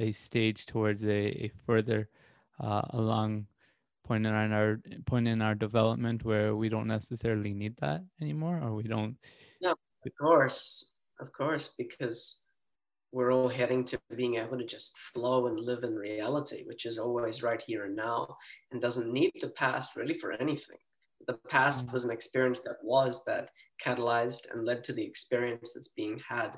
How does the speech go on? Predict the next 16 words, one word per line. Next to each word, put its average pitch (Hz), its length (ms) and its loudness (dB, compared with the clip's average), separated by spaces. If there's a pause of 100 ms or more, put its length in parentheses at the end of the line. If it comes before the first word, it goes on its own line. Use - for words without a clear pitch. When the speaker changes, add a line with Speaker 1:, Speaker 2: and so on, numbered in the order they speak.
(100)
Speaker 2:
in 107 60 -8
the - 80 -10
present. 123 520 0 (720)
The 120 60 -12
future 113 760 0
is, - 360 -6
um, 113 520 -12 (340)
all 123 200 2
good. 120 280 -2
You 127 60 -8
don't 120 140 -2
need 120 160 -4
to 120 80 -12
think 120 260 -6
about 117 280 -4
it 120 120 -8